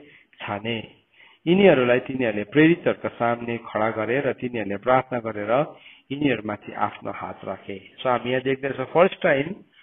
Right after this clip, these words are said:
अब चेलाहरूले पनि कसैलाई अनोइन्ट गरेको हामी देख्दैछौँ प्रेरितहरूको दिनमा चाहिँ।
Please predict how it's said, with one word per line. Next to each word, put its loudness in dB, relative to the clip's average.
अब 0
चेलाहरूले 6
पनि -8
कसैलाई -2
अनोइन्ट -4
गरेको -6
हामी -10
देख्दैछौँ -10
प्रेरितहरूको -2
दिनमा -10
चाहिँ। -10